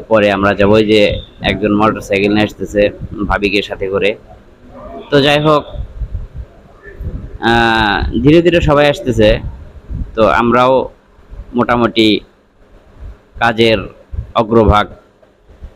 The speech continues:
মোটামুটি শেষের দিকে। এখন আমরা সবাই একত্রিত হইলেই আমরা গারিন্দা রেস্টুরেন্ট,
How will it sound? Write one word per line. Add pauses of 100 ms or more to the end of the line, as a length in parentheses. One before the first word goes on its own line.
(100)
মোটামুটি
শেষের
দিকে। (1120)
এখন
আমরা
সবাই
একত্রিত (140)
হইলেই (920)
আমরা (1080)
গারিন্দা
রেস্টুরেন্ট,